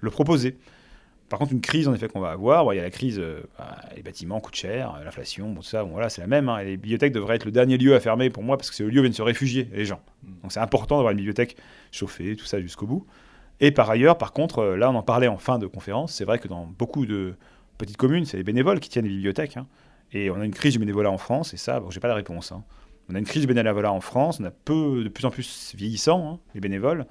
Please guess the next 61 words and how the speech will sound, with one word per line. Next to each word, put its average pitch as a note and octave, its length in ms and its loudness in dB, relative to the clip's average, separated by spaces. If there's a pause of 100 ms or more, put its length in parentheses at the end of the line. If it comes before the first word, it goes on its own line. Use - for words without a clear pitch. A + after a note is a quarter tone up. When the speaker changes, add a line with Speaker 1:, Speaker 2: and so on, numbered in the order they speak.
(560)
Speaker 1:
Bon, - 80 -12
c'est - 80 -12
souvent G2 180 -4
à - 20 0
la G2 60 0
retraite - 220 0
qu'on - 60 -8
devient F#2+ 100 -6
bénévole, C3+ 340 8
c'est - 120 -8
normal. A#2+ 340 6 (420)
Mais, C3+ 340 8
euh, G#2+ 260 6
malgré B2+ 200 4
tout, D#3 100 0
même D#3+ 260 8
là, F3 300 8
au A#2+ 100 -2
sein B2+ 100 -4
des B2 60 -2
jeunes B2+ 140 2
retraités, B2 360 -2
il D3 60 -2
y A#2 60 -4
a, G#2 80 -4
il G2 80 -6
y G2+ 40 -8
a, G2+ 80 -12
il A2 60 -12
y A2 60 -6
a G#2+ 40 -4
un G#2 60 -4
gap. B2 420 0 (480)
Et, E3 240 8
euh, G#2+ 420 8
il G2 40 -2
y G#2 40 0
a A2 40 2
une A#2+ 80 2
vraie D3 140 6
crise D#3 160 0
du C3+ 60 -2
bénévolat A#2 280 6
en A2+ 80 4
France C#3+ 260 0
qui - 80 -8
ne G#2+ 60 -6
touche - 120 -12
pas D3 120 6
que C#3+ 80 2
les B2 80 4
bibliothèques, A2 420 0
mais C3+ 80 -4
qui G#2 100 -8
en G#2+ 60 -4
bibliothèque A2 360 -2
pourrait G#2+ 140 -2
être F2+ 80 -10
particulièrement, A#2+ 800 -2
euh, F#2 40 -6 (800)
rude, C3 320 6